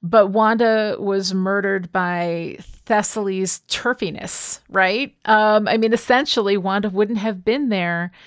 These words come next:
to die in that circumstance if, if Thessaly had allowed her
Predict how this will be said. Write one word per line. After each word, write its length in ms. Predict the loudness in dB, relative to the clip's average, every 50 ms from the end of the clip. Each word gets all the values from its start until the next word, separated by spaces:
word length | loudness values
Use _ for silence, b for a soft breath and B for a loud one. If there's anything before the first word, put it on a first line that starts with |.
| b b b b b b _ -4
to 120 | -2 -2
die 360 | 0 2 4 4 4 4 4
in 180 | 4 2 0 0
that 180 | -2 -4 -6 -6
circumstance 960 | -6 -6 -4 -4 -4 -6 -6 -6 -10 -12 -12 -12 -12 -14 -14 -16 -16 -18 -18 -14 -4
if, 340 | -2 0 2 2 0 -2 -2
if 180 | -2 -4 -2
Thessaly 520 | -2 0 -2 -2 -2 -2 -6 -6 -4 -4 -6
had 160 | -6 -6 -6
allowed 420 | -4 -2 0 2 2 2 0 -2
her 420 | -4 -6 -8 -8 -8 -8 -10 -12